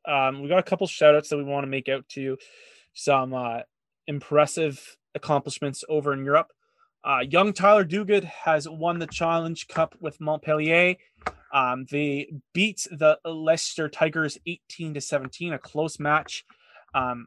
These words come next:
Tyler came on near the end of the game and kind of, uh, finished off his, uh, his, uh, pretty successful run lately, and then he also started the, uh, will be started then another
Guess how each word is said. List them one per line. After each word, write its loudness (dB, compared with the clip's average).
Tyler 6
came 0
on 6
near -2
the 0
end -2
of -6
the -2
game -2
and -8
kind -8
of, -10
uh, -10
finished -6
off 0
his, -8
uh, -6
his, -6
uh, -4
pretty -8
successful 0
run 2
lately, -2
and -6
then -4
he -4
also -2
started -2
the, -6
uh, -8
will -10
be -12
started -4
then -2
another -6